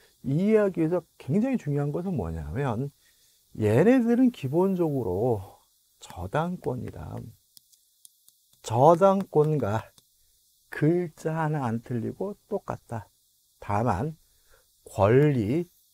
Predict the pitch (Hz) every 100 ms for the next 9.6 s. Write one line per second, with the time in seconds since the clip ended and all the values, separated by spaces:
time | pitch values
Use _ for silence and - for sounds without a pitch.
0 | _ - - - 247 233 190 208 180 175
1 | 156 107 104 101 90 _ - _ _ _
2 | _ _ - _ _ - - - - 202
3 | 196 190 185 185 147 139 135 - - 131
4 | 113 104 131 185 196 _ _ _ _ -
5 | - - - - 196 185 175 156 104 104
6 | 110 98 80 73 95 156 _ _ - 90
7 | 95 98 87 87 85 107 156 165 _ -
8 | 95 87 85 82 80 113 151 151 _ 95
9 | 90 101 82 73 - -